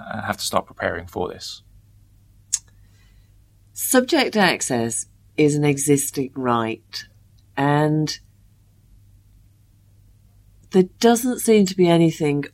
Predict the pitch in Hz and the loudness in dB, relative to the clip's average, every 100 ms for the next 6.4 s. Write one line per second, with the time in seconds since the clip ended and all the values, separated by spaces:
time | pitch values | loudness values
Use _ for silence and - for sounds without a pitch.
0 | - 160 143 - 127 110 - 127 120 - | 0 2 0 -4 -4 -2 -4 -10 -10 -6
1 | 123 123 120 117 - 120 120 117 - - | -4 -4 -6 -10 -6 -2 -2 -2 -6 -6
2 | 127 123 113 120 117 113 110 - 107 110 | -4 -4 -4 -4 -2 -4 -4 -8 -8 -12
3 | - - - _ - 147 - - 156 143 | -18 -20 -20 _ -6 -4 -4 -4 0 2
4 | 135 - 131 123 120 127 123 - 127 131 | 2 0 -6 -6 -6 0 0 0 -4 -2
5 | 127 123 117 117 113 117 - - 117 117 | 0 0 -2 -6 -8 -8 -12 -8 -4 -4
6 | 110 123 110 | -4 -8 -10